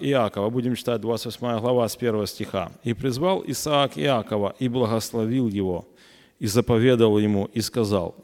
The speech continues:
„Не бери себе жены из дочерей ханаанских, встань, впади в Месопотамию, в дом Вафуила, отца матери твоей, и возьми себе жену оттуда из дочерей Лавана, брата матери твоей. Бог же всемогущий,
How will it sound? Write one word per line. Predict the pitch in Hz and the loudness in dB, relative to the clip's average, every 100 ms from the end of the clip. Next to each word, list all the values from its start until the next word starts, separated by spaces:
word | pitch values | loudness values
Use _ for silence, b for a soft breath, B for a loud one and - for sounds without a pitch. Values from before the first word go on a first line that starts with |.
| - | -4
„Не | 113 | -2
бери | 131 185 185 | 0 -2 -2
себе | 165 147 147 | -4 0 0
жены | 123 147 143 | 0 0 0
из | 143 113 | -2 -2
дочерей | 117 113 131 123 117 | -2 -2 -2 0 -2
ханаанских, | 120 127 120 101 90 - - - | -2 0 0 -2 -4 -12 -18 -20
встань, | - - 156 120 95 - _ B B B B B | -16 -4 -2 -2 -4 -14 _ B B B B B
впади | - 120 143 202 | 0 2 4 4
в | |
Месопотамию, | 185 - 165 175 180 160 147 139 | 2 2 0 2 4 4 4 2
в | 120 | 2
дом | 123 147 139 | 2 2 0
Вафуила, | - 127 120 147 127 127 110 | 0 0 0 0 2 4 2
отца | 107 - 123 | 0 -2 -2
матери | - - 101 | -2 -2 -4
твоей, | 101 110 107 107 | -2 0 2 2
и | 101 120 | 0 -2
возьми | 123 120 139 | -2 -2 -4
себе | - 127 127 | -6 -4 -4
жену | 107 131 120 | -2 -2 -2
оттуда | 117 135 127 117 | -2 -4 -2 -2
из | 113 98 | -4 -4
дочерей | 110 - 117 117 | -4 -2 -2 -2
Лавана, | 110 110 101 87 85 b b b _ | 0 0 -2 -4 -8 b b b _
брата | - 117 104 117 | 2 2 4 2
матери | 120 104 98 90 | 0 0 -4 -6
твоей. | - 95 92 87 - b b b b b | -6 -6 -4 -8 -12 b b b b b
Бог | 107 190 151 | 2 4 4
же | 156 | 2
всемогущий, | 120 151 147 135 165 - 104 92 | 0 0 0 2 2 0 -4 -8